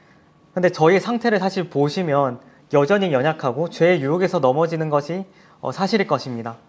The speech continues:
하지만 여긴다라는 것은 정말 저희의 연약한 상태를 저희가 바라보며 절망하는 것이 아니라, 어, 완전한 신분으로, 신분을, 완전한 신분이 된 자로서 미-, 그런 믿음을 가지고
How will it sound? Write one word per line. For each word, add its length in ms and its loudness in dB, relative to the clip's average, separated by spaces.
하지만 380 2
여긴다라는 680 4
것은 580 0
정말 460 -2
저희의 460 0
연약한 420 2
상태를 600 -2
저희가 420 2
바라보며 560 4
절망하는 600 0
것이 240 -2
아니라, 420 -2
어, 520 -6
완전한 420 4
신분으로, 760 0
신분을, 560 0
완전한 340 4
신분이 360 0
된 220 0
자로서 580 0
미-, 360 -8
그런 440 2
믿음을 380 2
가지고 640 -4